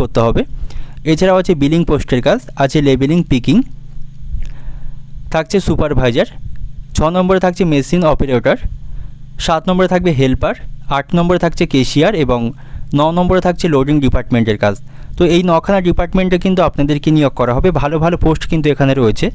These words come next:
আপনি আপনার শিক্ষাগত যোগ্যতার উপর ভিত্তি করে ভালো পোস্টে এখানে নিয়োগ হতে পারবেন।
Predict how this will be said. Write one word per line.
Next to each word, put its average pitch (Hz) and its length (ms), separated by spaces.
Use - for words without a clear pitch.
আপনি 147 240
আপনার 190 220
শিক্ষাগত 170 420
যোগ্যতার 160 340
উপর 165 200
ভিত্তি 135 280
করে 170 100
ভালো 143 200
পোস্টে 151 260
এখানে 151 220
নিয়োগ 139 220
হতে 107 200
পারবেন। 101 260